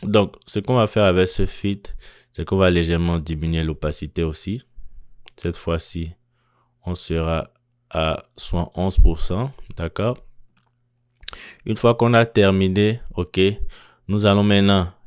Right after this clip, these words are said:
créer, d'accord, euh, le filtre teinte et saturation. Dans teinte et saturation, je vais diminuer la couleur de trois teintes, le rouge, le jaune et le bleu.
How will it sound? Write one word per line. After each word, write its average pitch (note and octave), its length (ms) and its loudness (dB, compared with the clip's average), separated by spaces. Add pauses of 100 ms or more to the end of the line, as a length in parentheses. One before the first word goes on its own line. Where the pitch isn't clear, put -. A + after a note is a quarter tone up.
(140)
créer, G2 720 2 (280)
d'accord, F#2 680 0 (560)
euh, E2+ 360 2
le E2+ 100 0
filtre - 340 -2
teinte A#2 300 0
et G#2 80 0
saturation. E2 720 -2 (1600)
Dans F#2+ 120 0
teinte A#2 260 0
et B2+ 80 2
saturation, G2+ 800 0
je F#2 160 -4
vais G2 480 2 (120)
diminuer F#2 580 2
la F2+ 160 4
couleur F#2 560 2
de E2 160 -4
trois F#2 300 0
teintes, F2 460 -4
le E2 100 -4
rouge, F#2 500 -2
le E2 120 -4
jaune F2 420 0
et - 100 -6
le E2+ 100 0
bleu. D#2 300 -8